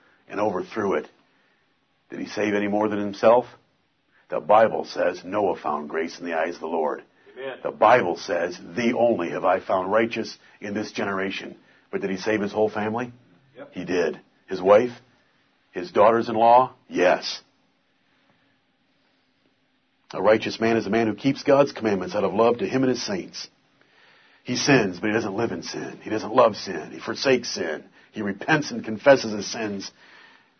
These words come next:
Speaker 1: and returns to righteousness. You know, we study the book of Proverbs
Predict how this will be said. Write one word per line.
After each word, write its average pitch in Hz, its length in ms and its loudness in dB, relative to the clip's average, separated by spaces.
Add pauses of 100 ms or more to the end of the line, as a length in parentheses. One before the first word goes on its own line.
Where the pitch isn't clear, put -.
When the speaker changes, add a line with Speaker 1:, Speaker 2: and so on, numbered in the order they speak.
(460)
Speaker 1:
and 92 220 -4
returns 101 540 2
to 104 80 0
righteousness. 104 720 0 (4000)
You 90 100 -8
know, 92 80 -2
we 113 120 2
study 127 240 4
the 113 80 4
book 123 140 4
of 110 160 0
Proverbs 82 680 6